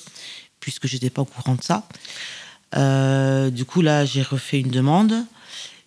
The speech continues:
Et c'est seulement via une amie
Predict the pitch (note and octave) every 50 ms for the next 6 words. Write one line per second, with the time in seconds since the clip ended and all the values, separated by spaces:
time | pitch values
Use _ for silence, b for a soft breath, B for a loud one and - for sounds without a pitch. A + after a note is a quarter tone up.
0 | B _ - - A3+ B3 C4 C4+ - - - - - - - - - - G3+ G#3+
1 | A3+ A#3 A3 - - G3+ F#3 E3+ E3+ F3+ G3 G#3+ F#3+ E3 D#3 F3 G3 F#3+ E3+ D3+
2 | D#3 - - - E3 E3+ D#3+ D3 D3 D3 D3 D3+ F3 A3